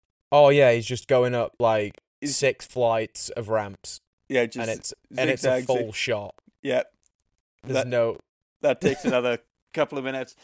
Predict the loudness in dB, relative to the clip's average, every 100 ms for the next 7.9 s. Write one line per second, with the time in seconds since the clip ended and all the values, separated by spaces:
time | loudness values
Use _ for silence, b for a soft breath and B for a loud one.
0 | B B -8 -8 -6 -2 -2 -2 -10 -12
1 | -10 -8 -8 -8 -8 -2 -2 -2 -8 -8
2 | -8 -10 -10 _ -4 0 2 0 _ _
3 | _ -12 -10 -10 -14 -20 _ -8 -8 -6
4 | -6 -2 -4 -4 -10 -4 -4 -4 -8 b
5 | b b b b -10 -8 -8 -10 -14 _
6 | _ _ -14 -14 -14 -16 -10 -6 -6 -6
7 | -6 -8 -8 -8 -8 -8 -8 -8 -10